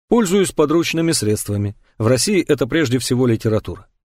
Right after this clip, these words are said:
А родись я, предположим, где-нибудь на островах Тихого океана, где нет литературы,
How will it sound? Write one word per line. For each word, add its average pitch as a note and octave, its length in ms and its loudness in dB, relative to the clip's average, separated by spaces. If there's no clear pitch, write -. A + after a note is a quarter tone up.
А B2 100 4
родись E3+ 320 0
я, F3+ 120 4
предположим, D#3 580 0
где-нибудь C#3+ 400 0
на C#3 100 2
островах C#3 500 2
Тихого B2+ 400 0
океана, C3+ 580 2
где B2+ 180 0
нет C3 200 0
литературы, A2 600 0